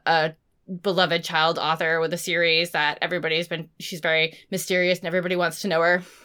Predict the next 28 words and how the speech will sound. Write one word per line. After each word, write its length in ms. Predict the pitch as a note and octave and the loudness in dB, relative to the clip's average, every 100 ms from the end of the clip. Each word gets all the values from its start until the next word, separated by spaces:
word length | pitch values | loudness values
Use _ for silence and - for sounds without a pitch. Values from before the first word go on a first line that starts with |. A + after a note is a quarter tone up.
| _ _ | _ _
And 120 | G#3+ A3 | 2 4
there's 120 | A3+ | 6
also 360 | G#3+ A3 A#3 | 4 6 4
The 200 | A3 G#3+ | 4 2
Rabbitback 800 | G#3+ E3 F3+ G3+ - F#3+ F#3+ - | 2 2 2 2 2 2 2 -2
Literature 500 | E3 F#3+ G#3+ C4 C#4+ | -4 0 0 0 -2
Society 720 | C#4+ C#4 D4+ C#4+ D4+ E4 E4+ - - - _ | -2 -2 2 4 4 4 0 -4 -18 -20 _
by 200 | G3+ F3+ | 2 2
Pasi 500 | F3+ A3+ A#3 D#4 C4+ | 2 0 0 2 0
Ilmari 760 | - G#3 G3 F#3+ G3 G3 F#3+ - | 2 2 4 6 6 6 2 -2
Jääskeläinen 880 | F#3+ F#3+ G3 - F#3+ F3+ G#3 D#4+ F#4+ F4 _ _ _ | 0 0 2 -2 2 4 4 4 2 -2 _ _ _
and 240 | G3 F#3 F#3+ | 0 0 2
translated 460 | A3+ A3 G#3+ G#3 | 2 2 2 2
by 160 | F3+ F3 | 2 2
Lola 360 | F3 F#3+ F3+ E3+ | 4 2 2 0
Rogers, 600 | D#3+ D#3+ A3+ C#4 D4 A#3 | 0 2 2 2 0 0
which 340 | A3+ A3 - A3 | 0 2 0 4
is 680 | A3 A3 G#3+ G#3+ A3 - - _ _ - | 6 8 6 4 0 -10 -12 _ _ -18
one 280 | - A3+ A#3 | -2 2 4
of 180 | A3 G3+ | 2 0
the 360 | G3+ G3 F#3+ G3+ | -4 0 0 -2
stranger 800 | - - F3 F#3 A3 D4 F#4+ F#4+ | -8 -12 -6 -2 2 2 2 2
books 380 | G#4 G#4 - | 0 0 -4
that 120 | G4+ G4+ | -2 2
I 120 | G4+ | 2
have 200 | F#4+ F#4+ | 2 0
ever 260 | G4 G4 | 0 2
read 300 | F#4+ G#4 G4+ | 2 0 -2